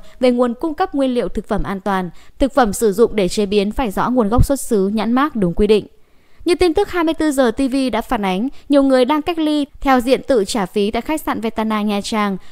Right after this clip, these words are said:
đường Nguyễn Thiện Thuật, thành phố Nha Trang, tố thức ăn nơi này cung cấp có giòi.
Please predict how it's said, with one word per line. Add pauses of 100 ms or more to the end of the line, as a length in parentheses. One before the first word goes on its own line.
đường
Nguyễn
Thiện
Thuật,
thành
phố
Nha
Trang, (320)
tố
thức
ăn
nơi
này
cung
cấp
có
giòi.